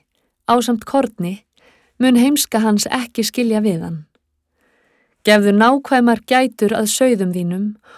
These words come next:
og annast um hjarðir þínar, því að hvorki vara eignir að eilífu, né kóróna frá kyni til kyns. Sé heyið hirt og háin tekin að spretta,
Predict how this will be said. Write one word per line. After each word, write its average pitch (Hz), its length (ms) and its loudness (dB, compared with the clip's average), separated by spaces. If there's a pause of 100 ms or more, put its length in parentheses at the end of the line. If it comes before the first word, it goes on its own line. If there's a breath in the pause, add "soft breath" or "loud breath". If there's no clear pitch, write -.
(200 soft breath)
og 226 160 2
annast 262 480 0
um 233 160 0
hjarðir 202 400 -2
þínar, 170 340 -6 (760)
því 208 160 0
að 190 160 -2
hvorki 262 480 0
vara 226 320 2
eignir 214 480 0
að 220 160 0
eilífu, 190 460 -2 (500 soft breath)
né 240 160 4
kóróna 226 640 2
frá 214 240 -4
kyni 208 460 0 (100)
til 202 160 -4
kyns. 156 560 -6 (640)
Sé 208 280 0
heyið 254 400 4
hirt 214 520 0
og 202 160 -4
háin 247 440 2
tekin 240 360 0
að 226 120 -2
spretta, 214 460 -6